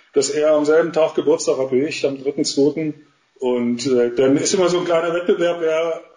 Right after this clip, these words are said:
äh, einen als erstes anruft, ne, jedes Jahr. Meistens bin ich's, <laughs> weil er vergisst es meistens.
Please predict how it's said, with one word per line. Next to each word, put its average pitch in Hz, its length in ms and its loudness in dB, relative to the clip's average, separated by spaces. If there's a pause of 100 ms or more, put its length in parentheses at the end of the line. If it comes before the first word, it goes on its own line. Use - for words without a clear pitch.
äh, 147 480 2
einen 156 440 -6
als 151 160 -2
erstes 165 320 -2
anruft, 147 540 -2
ne, 147 260 -2
jedes 135 320 0
Jahr. 120 320 0 (560)
Meistens 160 480 -2
bin 147 180 0
ich's, - 420 -4 (420)
<laughs> - 480 -6
weil - 120 4
er - 140 2
vergisst 160 380 0
es 131 140 -2
meistens. - 460 -4